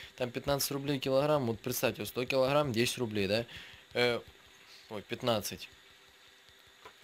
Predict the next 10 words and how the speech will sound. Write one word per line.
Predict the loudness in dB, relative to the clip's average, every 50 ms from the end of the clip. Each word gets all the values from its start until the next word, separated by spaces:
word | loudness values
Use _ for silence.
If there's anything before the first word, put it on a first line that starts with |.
| -20 -20 -20 -20 -20 -20 -20 -20 -20 -14 -6
Это | -4 -2 2 2 2
уже | 2 2 2 2 4 4 4 4 4 0 -4 -8 -20 -20 -20 -20 -20 -20 -20 -14 -12
пятнадцать | -6 0 0 0 0 0 -2 -2
тысяч | 0 0 0 0 0 -2
получается. | -4 -4 -6 -4 -4 -4 -4 -2 -2 -4 -4 -4 -8 -8 -10 -18 -20 -20 -20 -20 -20 -20 -20 -20 -20 -20 -20 -20 -20 -20 -20 -20 -20 -20 -20 -20 -20 -20 -20 -20 -20 -20 -20 -20 -20 -20 -20 -20 -16 -8
По-моему, | -6 -4 0 0 0 0 0 -2 -4 -8 -10 -14 -20 -20 -20 -20 -20 -20 -20 -20 -20 -14
если | -10 -6 -6 -6 -4 -4
я | -4 -4
не | -4 -4 -2
ошибаюсь. | -2 -2 -2 -2 -2 -2 -2 -2 -4